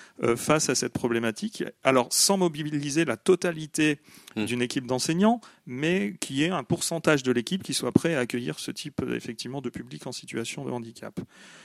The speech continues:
Speaker 1: On a une école qui dispose de matériel instrumental spécifique
Speaker 2: Mhm.
Speaker 1: pour l'accueil de personnes en situation de handicap, plutôt essentiellement sensoriel, là, en ce qui, en ce qui concerne cette école. Et puis, euh, les parcours spécifiques dont on parlait,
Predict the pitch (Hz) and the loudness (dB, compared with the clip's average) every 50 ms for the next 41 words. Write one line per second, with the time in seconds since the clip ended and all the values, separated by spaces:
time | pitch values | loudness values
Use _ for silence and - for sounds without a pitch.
0 | - - _ _ _ _ _ _ _ _ _ _ - 143 160 165 160 156 - - | -20 -20 _ _ _ _ _ _ _ _ _ _ 2 2 4 6 4 4 6 4
1 | 208 208 208 190 - - 185 180 170 165 - - 127 127 139 - - 151 147 135 | 4 4 4 2 2 4 4 4 4 2 -2 -8 -8 -6 -6 -2 2 2 2 2
2 | 123 123 120 120 113 - 131 127 131 127 123 123 - - - 127 123 117 - 117 | 2 0 -2 -2 -2 -4 -4 -4 -4 -4 -4 -4 -4 -4 -4 -4 -4 -2 -2 -2
3 | 113 - - - 170 170 - - 135 - - 208 269 - - - - _ _ - | -2 -2 0 0 0 0 0 -4 -6 -6 -4 -4 -6 -6 -12 -18 -20 _ _ -16
4 | 95 - - 101 127 151 131 117 120 113 110 - 131 127 117 117 113 123 117 110 | -16 -12 -10 -2 0 0 2 2 0 -2 -2 -2 -2 -2 -2 -2 -4 -2 -4 -4
5 | - - 120 113 113 113 113 - - - - - - 120 - - 123 117 113 117 | -6 -8 -8 -8 -8 -8 -8 -10 -12 -12 -8 -6 -4 -4 -2 -2 -2 -2 -2 -2
6 | 117 123 - 190 185 - - - 175 165 - - 160 156 147 - - 139 131 120 | -4 -4 -4 -6 -6 -4 -4 -6 -6 -4 2 4 6 6 6 4 0 -2 -2 -2
7 | - 131 123 - 127 123 127 120 - 139 127 - - 113 - 117 113 120 139 165 | -2 -4 -4 -6 -6 -6 -6 -6 -6 -4 -4 -4 -4 -4 -2 -2 -2 0 0 -2
8 | 143 120 110 107 - - - 127 - - - - - - - - - - - _ | -4 -6 -6 -8 -10 -10 -10 -10 -10 -10 -10 -12 -16 -20 -20 -20 -20 -20 -20 _
9 | _ - - - - - 123 117 123 - 131 123 123 - - 120 - 123 113 - | _ -10 -10 -10 -8 -8 -6 -6 -4 -2 -2 -2 -2 -2 -4 -2 -2 -2 2 4
10 | 147 170 202 214 - _ - - - - - _ - - _ _ - 151 147 - | 4 4 4 2 0 _ -12 -20 -20 -20 -20 _ -20 -20 _ _ 2 2 2 2
11 | - - 170 185 202 208 220 - - 156 139 127 127 123 120 120 117 117 117 113 | -2 -4 0 0 2 2 0 0 0 2 4 4 6 6 4 4 4 4 2 2
12 | 113 113 120 - - 123 131 156 - 175 160 - 170 160 - - 156 143 - - | 0 -2 -4 -6 -4 2 4 6 6 6 4 2 0 -2 0 0 0 0 0 -2
13 | 143 - - 160 143 139 135 120 143 131 123 131 120 120 120 139 156 175 196 | -4 -6 -6 -6 -4 -2 -2 0 0 0 2 2 2 2 2 2 4 4 2